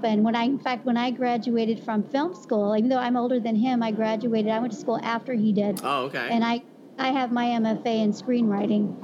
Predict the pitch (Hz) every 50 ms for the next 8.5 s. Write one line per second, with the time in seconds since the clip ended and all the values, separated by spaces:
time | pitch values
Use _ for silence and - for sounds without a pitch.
0 | - - - - - - - 233 226 233 233 233 220 214 226 220 226 220 226 220
1 | 214 202 202 208 208 208 208 - 240 208 202 190 - - 240 226 220 - - -
2 | 240 240 247 247 - 285 262 240 233 226 220 214 196 185 - - - - - 294
3 | - - - 240 247 269 302 277 285 285 262 254 226 240 240 233 226 233 226 214
4 | 277 254 220 208 269 320 320 - - 311 277 262 254 247 240 233 233 226 220 220
5 | 214 214 208 - - 202 214 311 277 262 247 262 262 247 226 220 233 - - 254
6 | 277 277 269 262 247 - 233 220 220 214 214 262 - - - 247 226 208 214 262
7 | 311 330 269 240 226 - 254 240 220 - 247 240 233 220 214 220 226 247 - -
8 | - 240 226 214 214 - - - - 240